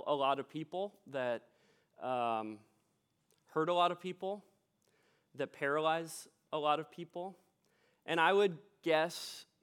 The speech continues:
that there's many in this room or watching online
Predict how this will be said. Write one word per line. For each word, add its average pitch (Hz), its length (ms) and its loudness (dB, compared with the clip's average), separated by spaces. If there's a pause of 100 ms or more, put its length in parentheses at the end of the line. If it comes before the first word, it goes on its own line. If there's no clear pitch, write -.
(140)
that 156 360 0
there's 147 240 -6
many 151 360 0
in 147 160 0
this 135 240 -4
room 135 280 -4
or 120 60 -2
watching 123 400 -4
online 117 600 -8